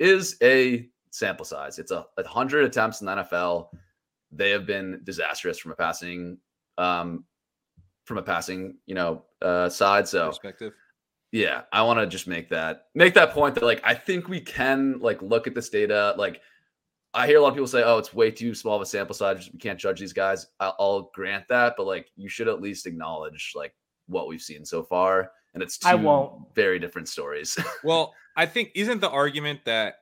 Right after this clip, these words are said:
Speaker 2: um, I think the Roto-World guys were saying this, uh, that, like, you can see a little stretch with, like, a Nick Mullins type where they're fine, and then it comes crashing back down to earth,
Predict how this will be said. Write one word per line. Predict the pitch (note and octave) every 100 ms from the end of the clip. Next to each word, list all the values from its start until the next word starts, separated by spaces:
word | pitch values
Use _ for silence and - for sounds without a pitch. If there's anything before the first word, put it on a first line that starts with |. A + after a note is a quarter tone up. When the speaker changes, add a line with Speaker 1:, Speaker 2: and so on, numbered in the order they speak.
| -
Speaker 2:
um, | G#2+ G#2 G2 F2+ F2+ F2+ - _ _ _ - -
I |
think | A2+ E3
the | D3
Roto-World | A#2 A#2+ G2 F2+
guys | F2+ E2+
were | E2+
saying | D#2+ F#2+ F2 E2+
this, | D#2+ - -
uh, | G2 F2+ E2+ E2
that, | G2 - _ _ _ -
like, | G2+ F#2 F2+ _ _ _ _ _ _
you | G#2+ B2+ B2+
can | - A#2 G#2+
see | - - D3 C#3 B2 G#2+ _ _ _ _ _ _ _ _ _ _ _ _ _ _ -
a | A#2
little | B2 C#3 A#2+
stretch | - - - C3 C#3+ G#2 - - -
with, | A2+ A2+ G#2+
like, | G#2+ G2
a |
Nick | G2+ G2+ -
Mullins | G#2 G2 F#2+
type | - G#2 F2
where | G#2
they're | G2
fine, | F#2 A2 G#2 G2
and | G#2
then | A#2
it | A2+
comes | A#2 G#2+
crashing | - G#2 G2+ G#2
back | F#2+ F#2
down | - F#2+
to | F2+
earth, | - G2+ F2 E2